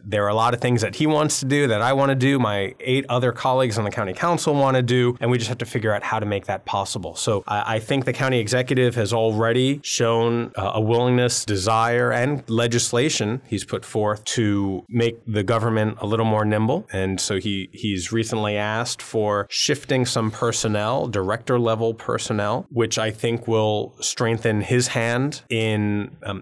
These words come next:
directing government in, in a certain direction. And I'm, I'm inclined to support that. We haven't had, uh, the work session on it yet, so I wanna learn a few more details. But, you know, he's gonna be releasing his budget very soon. By the time this podcast airs, it might already be out. I don't know. But we'll wait and see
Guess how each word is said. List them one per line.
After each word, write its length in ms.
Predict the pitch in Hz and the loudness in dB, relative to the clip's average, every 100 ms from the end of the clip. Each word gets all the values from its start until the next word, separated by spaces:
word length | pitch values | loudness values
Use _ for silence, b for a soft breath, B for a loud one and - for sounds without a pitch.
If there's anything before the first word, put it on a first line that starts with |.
| - | -8
directing 800 | 107 104 104 123 - 127 123 120 - - | -4 0 0 -2 0 2 2 -2 -8 -4
government 600 | 120 120 135 135 143 156 - | 0 2 2 2 2 -2 -2
in, 200 | 113 113 | 0 2
in 180 | 117 113 | 0 0
a 60 | |
certain 320 | - 123 113 | 0 0 0
direction. 560 | 117 110 113 - 135 160 | 2 2 0 -2 -4 -4
And 280 | - 98 98 | -4 -2 -2
I'm, 240 | 95 95 92 | -2 -4 -4
I'm 100 | 107 | -4
inclined 500 | 98 92 - 101 101 - | -2 -4 -4 -2 -2 -4
to 100 | 101 | -6
support 560 | - - - 104 - | -6 -4 -2 -2 -2
that. 180 | 113 120 | -4 -2
We 80 | 101 | -2
haven't 280 | 95 98 92 | -2 -4 -4
had, 360 | 104 98 98 - | -4 -2 -4 -8
uh, 100 | 92 | -6
the 160 | 101 | -2
work 260 | 98 113 120 | 0 0 0
session 380 | - 110 - 110 | -2 -2 0 0
on 220 | 101 101 | 0 -2
it 120 | 95 | -2
yet, 300 | 101 104 - | 0 0 -2
so 140 | - 101 | -4 -2
I 80 | |
wanna 340 | 92 98 95 90 - | -2 -2 -4 -6 -4
learn 220 | 107 101 | -2 -2
a 60 | |
few 200 | 92 117 | -2 -2
more 160 | 101 101 | 0 0
details. 640 | 92 113 - 104 95 92 | 0 -2 -2 -2 -2 -4
But, 240 | - 104 90 | -2 -2 -2
you 80 | 113 | -4
know, 80 | 98 | -2
he's 240 | 107 120 | 0 0
gonna 160 | 127 120 | 2 0
be 100 | 120 | 0
releasing 440 | 113 120 127 - | 2 2 2 2
his 160 | 123 107 | 2 2
budget 320 | 110 117 120 | 0 0 -2
very 320 | 101 113 120 | 0 0 2
soon. 420 | 120 - 120 131 131 | 0 0 2 2 2
By 120 | 101 | -2
the 60 | |
time 280 | 98 113 107 | -2 -4 -2
this 100 | 104 | -2
podcast 600 | - 110 107 117 107 - | -2 -4 -2 -2 -2 0
airs, 240 | 110 110 113 | 0 2 0
it 80 | 95 | -2
might 200 | 101 101 | -2 0
already 220 | 98 95 | 0 -2
be 240 | 92 95 | -2 -2
out. 180 | 101 123 | 0 0
I 120 | 101 | 0
don't 180 | 101 98 | -2 0
know. 260 | 110 127 147 | 0 0 0
But 280 | 117 110 - | 0 -2 -4
we'll 220 | 110 104 | -2 2
wait 180 | 117 123 | 2 2
and 120 | 110 | 0
see 540 | - 127 123 120 117 | 0 2 2 2 -2